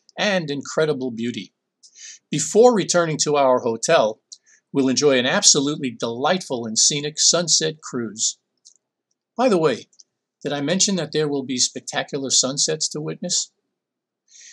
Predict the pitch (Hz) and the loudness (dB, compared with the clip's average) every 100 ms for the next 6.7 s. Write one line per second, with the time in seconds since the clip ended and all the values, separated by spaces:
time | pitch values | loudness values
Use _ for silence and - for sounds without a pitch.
0 | - _ _ _ _ _ _ _ - 196 | -20 _ _ _ _ _ _ _ 0 4
1 | 202 196 269 226 247 233 214 240 247 165 | 4 6 6 6 4 4 4 2 2 -2
2 | 180 233 220 175 156 - 233 185 139 147 | 2 2 2 0 -2 -2 0 0 0 0
3 | 147 151 208 220 170 139 131 165 220 127 | 2 4 2 4 2 2 0 2 2 2
4 | 139 123 135 - 151 190 165 151 151 156 | -6 -6 -6 -4 -2 -2 -2 -2 -2 -4
5 | 131 131 139 240 147 123 131 135 127 - | -8 -6 2 2 2 -2 -2 0 0 0
6 | 127 117 139 185 143 151 - | -2 -4 -2 0 0 -4 -6